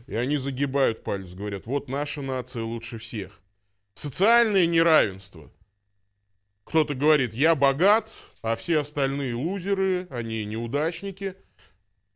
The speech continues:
Да, другие говорят наоборот: «А эти богатые, все разжирели, вот настоящая истина в бедности»,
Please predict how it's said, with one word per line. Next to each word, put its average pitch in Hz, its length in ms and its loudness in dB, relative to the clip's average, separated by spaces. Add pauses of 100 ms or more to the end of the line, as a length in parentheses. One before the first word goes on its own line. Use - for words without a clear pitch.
(460)
Да, 143 280 2
другие 151 400 2
говорят 143 380 2
наоборот: 147 560 4
«А 185 120 6
эти 170 300 0
богатые, 147 680 0
все 131 240 -2
разжирели, 156 800 0 (300)
вот 117 280 -4
настоящая 127 880 0
истина 107 380 -6
в 101 100 -8
бедности», 147 720 -2